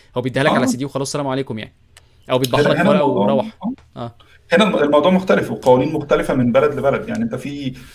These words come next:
Speaker 2: في بلاد في أوروبا مثلًا أنت ما ينفعش تبيع فيها، توصف فيها دواء للعيان، أو ما
Speaker 1: أوكي.
Speaker 2: ينفعش تبيع له الدواء، أنت فاهم؟ آه، في بلاد تانية ما ينفعش تحط، آه،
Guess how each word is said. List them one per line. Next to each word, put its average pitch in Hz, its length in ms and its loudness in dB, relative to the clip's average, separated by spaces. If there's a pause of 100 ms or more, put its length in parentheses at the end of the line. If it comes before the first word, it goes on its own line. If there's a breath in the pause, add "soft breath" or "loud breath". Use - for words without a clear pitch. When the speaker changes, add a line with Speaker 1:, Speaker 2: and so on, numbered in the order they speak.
(100)
Speaker 2:
في 190 120 -6
بلاد 156 220 0
في 156 100 -6
أوروبا 131 300 0
مثلًا 120 460 -4
أنت 131 160 -6
ما 127 120 0
ينفعش - 340 -6
تبيع 127 220 -6
فيها، 123 460 -2
توصف 151 320 -6
فيها 143 180 -2
دواء 131 220 4
للعيان، 110 540 -4 (520)
أو 107 220 -2
ما 110 80 0
Speaker 1:
أوكي. 107 100 -4
Speaker 2:
ينفعش 123 220 -6
تبيع - 200 0
له 135 80 2
الدواء، 120 360 0 (120)
أنت 95 160 -12
فاهم؟ 127 280 -8 (640 soft breath)
آه، 113 200 2
في 139 180 -4
بلاد 139 260 2
تانية 156 320 0
ما 143 120 0
ينفعش 135 400 -2
تحط، 139 380 -4
آه، 110 680 -2